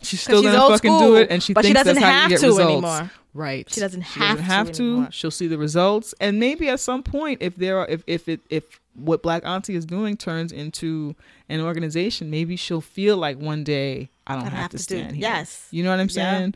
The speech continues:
Speaker 1: It also reminds me of when we talk about, when people critique Black Lives Matter and talk about the gun violence that happens within our communities as to, "Well, why don't we focus on this? Why don't we focus on the black people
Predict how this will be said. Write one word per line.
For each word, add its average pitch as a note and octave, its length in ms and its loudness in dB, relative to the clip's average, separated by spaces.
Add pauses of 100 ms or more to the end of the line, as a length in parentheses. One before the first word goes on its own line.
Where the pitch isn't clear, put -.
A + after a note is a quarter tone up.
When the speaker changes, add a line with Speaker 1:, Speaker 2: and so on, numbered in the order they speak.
Speaker 1:
It A3+ 180 4
also C4 300 0
reminds A3 480 -2
me G3+ 140 -4
of E3+ 600 -6 (140)
when G3+ 140 4
we G#3 100 4
talk A#3 260 0
about, A3+ 480 0 (300)
when F3 100 -8
people C4+ 220 -4
critique A#3+ 400 -6
Black D#3 240 -4
Lives D#3 240 -4
Matter C3+ 460 -8
and B2+ 100 -10
talk D3+ 180 -6
about D3+ 240 -6
the D3 60 -14
gun D#3 260 -8
violence C#3 380 -6
that C3+ 160 -8
happens B2+ 460 -8
within C3+ 260 -12
our D3 100 -6
communities C3 760 -10
as C3 260 -6
to, C#3+ 220 -10
"Well, B2 120 -8
why C3 160 -4
don't C#3+ 120 -6
we C#3+ 80 -8
focus C#3 420 -10
on A#2+ 160 -10
this? - 260 -14
Why B2 120 -12
don't B2+ 100 -10
we C#3+ 80 -10
focus C#3 320 -12
on C#3 140 -10
the B2+ 60 -12
black A#2 280 -10
people A2+ 460 -12